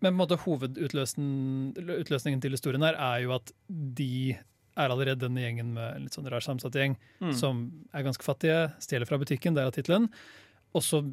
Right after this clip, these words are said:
Speaker 1: møter de en veldig liten jente som måtte helt åpenbart ikke bli tatt vare på av familien sin, da.
Speaker 2: Mm.
Speaker 1: Og så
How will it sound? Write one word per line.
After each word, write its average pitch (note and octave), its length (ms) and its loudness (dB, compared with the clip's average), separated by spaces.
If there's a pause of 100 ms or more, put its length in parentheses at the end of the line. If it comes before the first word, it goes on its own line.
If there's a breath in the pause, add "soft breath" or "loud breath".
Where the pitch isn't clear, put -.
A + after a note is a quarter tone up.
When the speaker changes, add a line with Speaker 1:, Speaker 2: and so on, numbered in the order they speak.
(160)
Speaker 1:
møter D#3+ 240 2
de C3 80 0
en C3+ 80 2
veldig C3 240 0
liten B2+ 220 0
jente C#3 300 2
som C3+ 440 -2
måtte D3 300 0 (240)
helt D3 180 0
åpenbart C#3 320 2
ikke - 140 0
bli C3 100 0
tatt D3 160 2
vare C#3 220 6
på C#3+ 140 2
av B2 80 2
familien C3+ 340 2
sin, E3+ 140 4
da. F#3 160 4 (180 soft breath)
Speaker 2:
Mm. A#2+ 300 -6 (160)
Speaker 1:
Og D#3+ 100 2
så C#3+ 480 4